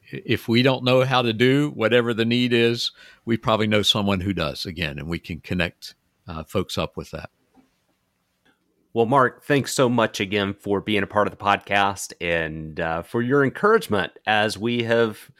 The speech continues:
Speaker 2: uh, begun to learn how to do this podcasting thing. I appreciate your encouragement and support, and, uh, I'm grateful for the chance,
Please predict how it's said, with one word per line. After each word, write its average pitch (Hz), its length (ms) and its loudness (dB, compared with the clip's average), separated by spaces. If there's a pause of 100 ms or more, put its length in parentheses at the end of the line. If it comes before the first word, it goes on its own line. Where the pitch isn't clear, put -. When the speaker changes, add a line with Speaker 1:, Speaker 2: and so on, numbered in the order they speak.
(280)
Speaker 2:
uh, 92 200 -2
begun 127 440 4
to 151 80 2
learn 156 260 6
how 139 160 4
to 143 80 0
do 175 160 4
this 117 180 2
podcasting 92 800 0
thing. 78 480 -8
I 82 140 -10
appreciate 92 520 -4
your 90 460 -2
encouragement 113 560 0
and 67 80 -12
support, 120 600 2
and, 82 580 -6
uh, 85 40 -6
I'm 82 420 -10
grateful 98 420 -6
for 90 240 -8
the 85 100 -8
chance, - 600 -6